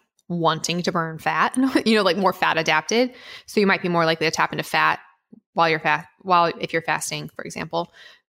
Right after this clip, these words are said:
compared to low carb, where you might just be losing weight, but really miserably hungry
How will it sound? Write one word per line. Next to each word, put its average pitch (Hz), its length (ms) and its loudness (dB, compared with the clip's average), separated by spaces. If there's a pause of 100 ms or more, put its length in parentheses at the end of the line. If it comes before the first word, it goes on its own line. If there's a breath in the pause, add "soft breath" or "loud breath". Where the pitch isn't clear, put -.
(160)
compared 196 260 2
to 196 60 0
low 185 140 2
carb, 185 380 0
where 165 100 4
you 160 100 0
might 151 180 -2
just - 160 -6
be 151 360 -8 (120)
losing 175 260 4
weight, 151 180 -2
but 151 220 -2
really 156 160 0
miserably 151 340 -8
hungry 170 400 0